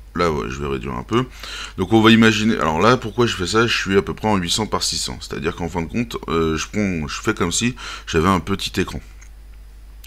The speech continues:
Et donc, bah, vous voyez que là, euh, sur un I P C, par exemple, euh, bien que maintenant les I P C aient quand même des réla-, des, hum,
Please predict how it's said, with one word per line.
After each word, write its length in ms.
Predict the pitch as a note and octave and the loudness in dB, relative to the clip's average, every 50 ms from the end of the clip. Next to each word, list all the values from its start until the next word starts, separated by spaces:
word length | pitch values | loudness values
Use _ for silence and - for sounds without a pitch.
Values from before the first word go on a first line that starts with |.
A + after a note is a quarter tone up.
| - | -6
Et 80 | - F#2 | -4 0
donc, 240 | F2 G2 B2 B2 G2+ | 4 6 6 8 8
bah, 80 | E2+ | 6
vous 60 | D#2 | 6
voyez 260 | C#2+ D2+ D2+ F#2+ A#2 A2+ | 6 4 4 4 4 2
que 140 | - F#2 | 2 2
là, 320 | D#2+ D#2+ G2 A2 A2+ G#2 F2 | 2 6 6 6 6 6 4
euh, 200 | D2+ D2 D2 C#2+ - - - - - | 2 0 -2 -4 -8 -12 -18 -14 -8
sur 200 | - - - F#2+ | -6 -2 2 4
un 120 | F#2 F#2 F2+ | 4 4 4
I 100 | F#2 F2+ | 4 2
P 160 | D#2 F2+ F2 | 2 0 0
C, 200 | E2 - B2+ C3 | 2 2 0 2
par 180 | - G2+ F#2+ F2 | 2 4 4 4
exemple, 360 | E2 F2 G#2+ B2 A#2 - E2 | 2 2 0 -2 0 0 0
euh, 640 | C#2+ C#2+ - - - - - - - - - - D2+ | 0 -2 -4 -10 -14 -14 -14 -14 -14 -16 -14 -8 -2
bien 180 | C#2+ E2 F2 E2 | 0 0 0 0
que 100 | - E2 | 0 -2
maintenant 240 | D2+ D2 E2 F#2 | -4 0 0 2
les 100 | F#2+ F2 | 2 2
I 80 | D#2+ D2 | 2 0
P 140 | B1+ D#2+ D#2 | 0 -2 0
C 160 | D2+ - F#2+ | 0 2 2
aient 380 | F#2 F#2 E2+ D#2+ D#2 D#2 D#2 D2 | 2 2 2 2 2 0 -2 -2
quand 100 | - F2 | -2 -2
même 160 | E2+ F2 E2 | -2 -2 0
des 120 | D2+ D2+ | 0 0
réla-, 340 | D2+ D2 D2+ D2+ D#2 C2 A1 | 0 0 0 0 0 0 -2
des, 240 | C#2+ D#2 D#2 D2 C#2 | 0 -2 0 0 0
hum, 560 | C2+ C#2 C#2 C2+ C#2 C2+ C2 B1 A1 G#1+ G1+ | -2 -4 -4 -4 -4 -6 -6 -6 -8 -8 -8